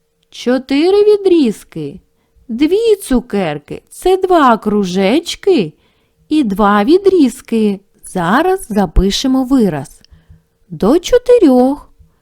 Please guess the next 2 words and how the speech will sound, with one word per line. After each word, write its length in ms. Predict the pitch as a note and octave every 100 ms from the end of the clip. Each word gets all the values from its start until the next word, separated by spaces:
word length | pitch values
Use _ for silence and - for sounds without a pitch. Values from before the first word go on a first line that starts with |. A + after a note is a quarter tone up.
| - _ -
додати 1000 | F3+ C#4+ A4 F#4 A#3+ G3 D#3+ - D3 - _ _ _
два 720 | - D#3+ - F3 D#3 D#3 B3